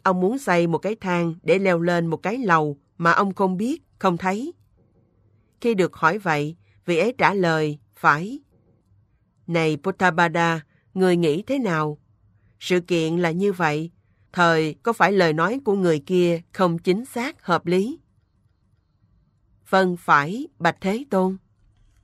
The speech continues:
Nói cách khác, người ta cố gắng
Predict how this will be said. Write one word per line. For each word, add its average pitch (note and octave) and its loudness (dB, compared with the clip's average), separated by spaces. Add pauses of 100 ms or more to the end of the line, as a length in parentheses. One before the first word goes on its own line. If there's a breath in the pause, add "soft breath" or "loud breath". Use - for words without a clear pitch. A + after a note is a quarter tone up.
(1000 soft breath)
Nói F3+ 4
cách A3 -6
khác, A#3+ -6 (400)
người F#3 2
ta F#3 4
cố G3 2
gắng G3 -4